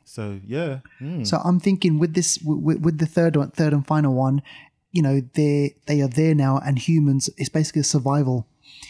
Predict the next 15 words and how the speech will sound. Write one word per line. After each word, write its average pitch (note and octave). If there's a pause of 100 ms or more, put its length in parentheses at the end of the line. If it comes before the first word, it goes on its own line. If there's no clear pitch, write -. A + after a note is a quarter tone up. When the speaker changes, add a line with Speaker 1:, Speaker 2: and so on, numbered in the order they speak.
(300)
Speaker 2:
And D#3
then F#3+ (400)
there's D3
a D3+
shot -
of D3+
Chris G#3+
Pratt, - (220)
Bryce F3+
Dallas D#3
Howard D3
and D#3+
the C#3+
young E3+
girl. C#3